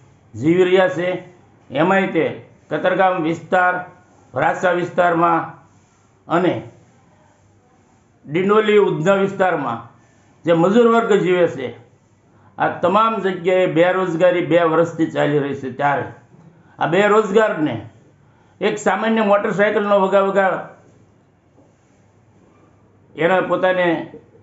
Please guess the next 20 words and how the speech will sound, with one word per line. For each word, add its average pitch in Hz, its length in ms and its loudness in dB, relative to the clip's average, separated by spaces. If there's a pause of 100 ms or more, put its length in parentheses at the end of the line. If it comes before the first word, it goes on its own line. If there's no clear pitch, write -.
(1400)
આર્થિક 196 380 0
રીતે 185 580 0 (240)
સવલત 190 380 2
ન 180 40 -4
હોવાથી 165 600 0 (840)
સગવડતા 170 440 2
હોય 131 220 2
છે. - 240 -14 (520)
આ 202 160 0
સગવડ-, 208 500 0
સગવડતાથી 196 880 2 (160)
રિક્ષાના 214 480 0
ભાડા 196 360 0
ન 190 200 0
પોસાતા 180 440 0
હોવાથી 175 580 4
આ 190 220 2
સગવડતા 160 500 0
વાપરતા 143 440 -2
હોય, 131 380 0